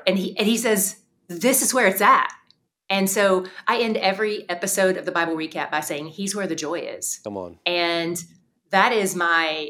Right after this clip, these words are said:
Speaker 1: I mean, like, write it on my tombstone. It's more important than my name. Like, he's where the joy is. And your girl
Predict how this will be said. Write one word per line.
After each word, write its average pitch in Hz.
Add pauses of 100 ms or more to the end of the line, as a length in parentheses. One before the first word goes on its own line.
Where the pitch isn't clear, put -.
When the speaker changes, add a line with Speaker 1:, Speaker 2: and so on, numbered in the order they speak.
Speaker 1:
I -
mean, 170
like, 156
write 190
it 247
on 208
my 180
tombstone. 220
It's 170
more 214
important 196
than 180
my 165
name. 156
Like, 170 (100)
he's 220
where 196
the 170
joy 165
is. -
And 160
your 165
girl 214